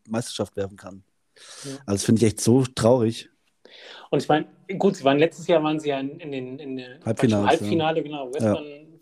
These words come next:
Speaker 2: Finals so.
Speaker 1: Ja.
Speaker 2: Deswegen ganz schlecht ist das nicht, was die da machen, aber, ähm,
Speaker 1: Es
Speaker 2: das
Speaker 1: fehlt
Speaker 2: war
Speaker 1: halt.
Speaker 2: vielleicht auch ein Ausreißer nach oben und
Speaker 1: Ja.
Speaker 2: ich hoffe einfach, die ziehen's durch und ich meine, bei Nowitzki war's ja auch so, ähm,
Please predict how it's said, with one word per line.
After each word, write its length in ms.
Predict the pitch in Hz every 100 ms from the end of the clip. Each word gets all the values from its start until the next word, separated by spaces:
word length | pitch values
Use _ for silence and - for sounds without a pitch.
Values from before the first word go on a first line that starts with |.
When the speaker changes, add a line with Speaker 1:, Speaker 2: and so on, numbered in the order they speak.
| _
Speaker 2:
Finals 380 | 139 156 160 -
so. 220 | 165 165 _ -
Speaker 1:
Ja. 200 | 113 107 -
Speaker 2:
Deswegen 400 | 123 139 143 156 - _ _ _ _
ganz 260 | - - 190
schlecht 260 | - 190 180
ist 140 | -
das 120 | 147
nicht, 180 | 196 202
was 120 | 185
die 80 | 170
da 100 | 139
machen, 340 | 131 143 180 185
aber, 480 | 143 131 127 131 -
ähm, 540 | 160 127 127 123 120 - _
Speaker 1:
Es 60 | -
Speaker 2:
das 140 | 123
Speaker 1:
fehlt 220 | - 135
Speaker 2:
war 60 | 139
Speaker 1:
halt. 80 | 104
Speaker 2:
vielleicht 200 | 143 143
auch 60 |
ein 60 | 139
Ausreißer 420 | 147 165 156 151
nach 140 | 139
oben 140 | 170 156
und 160 | 135 - _ -
Speaker 1:
Ja. 140 | 98
Speaker 2:
ich 160 | 101 101
hoffe 220 | 156 208
einfach, 380 | 196 180 185 - _ -
die 120 | 143
ziehen's 320 | - 185 185
durch 320 | 175 185 208 165
und 80 |
ich 120 | 147 -
meine, 320 | 147 143 143
bei 140 | 139
Nowitzki 400 | 135 131 - 147
war's 160 | 151 151
ja 100 | 139
auch 120 | 165
so, 200 | - 135 - -
ähm, 280 | 139 131 131